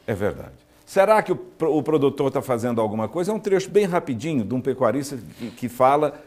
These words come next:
do que ele tentou pra controlar essa mosca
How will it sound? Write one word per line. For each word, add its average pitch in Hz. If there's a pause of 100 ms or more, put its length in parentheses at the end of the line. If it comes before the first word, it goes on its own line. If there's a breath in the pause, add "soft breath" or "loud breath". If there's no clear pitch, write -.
do 147
que 185
ele 214
tentou 202 (140)
pra 120
controlar 107
essa 107
mosca 92